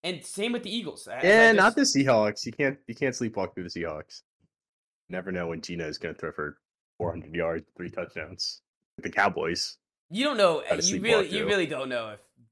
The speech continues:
Speaker 1: if Geno's a, a pumpkin or
Speaker 2: <laughs>
Speaker 1: not. Like, I, I really don't know
Speaker 2: Yeah.
Speaker 1: until he snaps the ball. It's like,
Speaker 2: Yeah.
Speaker 1: yeah, this is,
Speaker 2: <laughs>
Speaker 1: it's a Cinderella story that, like,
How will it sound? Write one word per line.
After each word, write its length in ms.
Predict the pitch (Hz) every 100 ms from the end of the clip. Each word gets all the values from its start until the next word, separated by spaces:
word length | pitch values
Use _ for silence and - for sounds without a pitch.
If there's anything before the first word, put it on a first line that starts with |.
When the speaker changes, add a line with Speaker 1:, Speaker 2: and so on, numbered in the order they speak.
| -
Speaker 1:
if 180 | 120 -
Geno's 340 | 113 101 98
a, 520 | 98 _ _ _ -
a 40 | 113
pumpkin 340 | 113 101 120 -
or 80 | 175
Speaker 2:
<laughs> 0 |
Speaker 1:
not. 120 | - 78 _ _ _ 123
Like, 120 | 131
I, 220 | 151 135 160
I 60 |
really 260 | 175 202 185
don't 160 | 156 139
know 100 | 135
Speaker 2:
Yeah. 60 |
Speaker 1:
until 180 | 123 139
he 100 | 240
snaps 340 | - 202 104 -
the 60 | -
ball. 240 | 104 98 131
It's 100 | 190
like, 200 | 170 - _ _ _ _ _ _ _ _ _ -
Speaker 2:
Yeah. 160 | 50 - _ _ _ _ _ _ _
Speaker 1:
yeah, 260 | - - -
this 180 | 127 -
is, 240 | 135 - - - - -
Speaker 2:
<laughs> 400 | _ _ _ _
Speaker 1:
it's 100 | 160
a 60 | 185
Cinderella 480 | - 202 165 160 147
story 320 | - 139 120
that, 140 | 117 110
like, 280 | 107 -